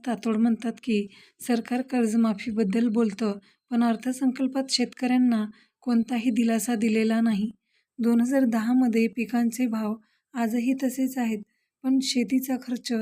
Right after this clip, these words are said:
तिप्पट झाला आहे. अशा परिस्थितीत शेतकरी आपल्या कुटुंबाचे पोट कसे भरवू शकतात?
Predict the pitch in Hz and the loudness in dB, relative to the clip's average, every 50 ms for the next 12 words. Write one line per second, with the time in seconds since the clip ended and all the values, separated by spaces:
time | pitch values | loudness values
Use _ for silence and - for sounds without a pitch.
0 | 226 226 - 233 - - - 254 233 214 220 226 220 220 226 220 220 220 220 - | -4 -4 -6 -10 -10 -8 -8 -6 -4 -2 0 0 0 0 0 0 -2 -2 -4 -8
1 | _ _ _ _ _ _ _ _ _ _ - 226 190 - - 262 262 262 254 240 | _ _ _ _ _ _ _ _ _ _ -8 -4 -4 -2 -2 -2 -4 -2 -2 -2
2 | 247 233 - - 233 233 233 214 214 214 - _ _ _ _ _ - - - 247 | -4 -4 -6 -8 -6 -2 0 0 0 0 -4 _ _ _ _ _ -12 -6 -2 -2
3 | 233 233 - - - 269 262 233 220 226 233 226 226 - 262 233 233 - 254 - | -2 -2 -4 -4 -2 -2 0 0 0 0 -2 -2 -4 -4 -4 -4 -4 -4 -6 -2
4 | - 240 247 240 254 240 240 - 226 214 220 220 - - 233 226 - - 247 226 | 0 0 2 2 2 0 0 0 0 0 0 -2 -4 -6 -6 -6 -6 -6 -8 -6
5 | - - 254 233 226 233 233 240 240 226 - 247 233 - - 233 214 | -4 -2 -2 -2 0 0 0 0 -2 -2 -2 -4 -6 -6 -8 -8 -8